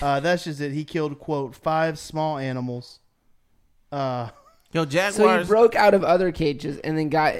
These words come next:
Speaker 3: broke out of his cage and then
Speaker 1: Well,
Speaker 3: got
Speaker 1: no,
Speaker 3: into
Speaker 1: no.
Speaker 3: other
Speaker 1: So,
Speaker 3: cages?
Speaker 1: I, I didn't know this, but somebody told me that, like, the New Orleans Zoo is, like, in the middle of the city.
Speaker 2: Oh, nah, bro.
Speaker 1: Like, houses are very close to it.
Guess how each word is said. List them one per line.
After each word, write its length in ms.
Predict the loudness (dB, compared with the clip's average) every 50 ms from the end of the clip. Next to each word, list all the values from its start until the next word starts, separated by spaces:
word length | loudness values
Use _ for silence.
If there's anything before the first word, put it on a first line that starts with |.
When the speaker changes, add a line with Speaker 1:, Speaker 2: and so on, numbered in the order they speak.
| -8 -12 _ _ _ _ _ _ -18
Speaker 3:
broke 360 | -16 -8 0 0 0 2 4
out 120 | 4 4 4
of 80 | 2
his 180 | 0 -2 -2 -2
cage 320 | -2 -2 -2 -2 -2 -4 -8
and 120 | -8 -6
then 80 | -4 0
Speaker 1:
Well, 140 | 2 4 4
Speaker 3:
got 60 | 4
Speaker 1:
no, 80 | 4 2
Speaker 3:
into 100 | 0 0
Speaker 1:
no. 40 | -2
Speaker 3:
other 80 | 0 2
Speaker 1:
So, 220 | 4 4 6 6
Speaker 3:
cages? 360 | 4 2 0 0 -2 -4 -2
Speaker 1:
I, 240 | 0 0 0 2 2
I 40 | 0
didn't 180 | 0 0 -2 0
know 140 | 0 0 0
this, 160 | 0 0 -2
but 100 | -6 -6
somebody 220 | -2 -2 -2 -2
told 160 | -2 0 0 0
me 60 | 0
that, 180 | -2 -4 -4
like, 240 | -2 -4 -4 -6 -6
the 100 | -4 -2
New 160 | -2 0 0
Orleans 360 | 0 0 2 2 0 0 0 0
Zoo 180 | 0 0 0
is, 100 | 0 -2
like, 140 | -2 -4 -4
in 80 | -6 -6
the 80 | -4
middle 280 | -4 -4 -2 -2 -2 -2
of 120 | -4 -6
the 80 | -8 -14
city. 340 | -12 -12 -14 -14 -16 -20 _ _ _ _ _ _ _ _ _ _ _ _ _ _ -16
Speaker 2:
Oh, 160 | -16 -14 -12
nah, 260 | -12 -14 -14 -14 -16
bro. 200 | -16 -18 -16 -8 -6
Speaker 1:
Like, 160 | -4 -4 -4
houses 460 | -2 0 0 0 0 0 -4 -4 -4
are 100 | -4 -4
very 320 | -4 -2 0 0 0 0 -2
close 320 | -2 -2 -2 -2 -4 -6
to 200 | -8 -6 -6 -4
it. 120 | -6 -6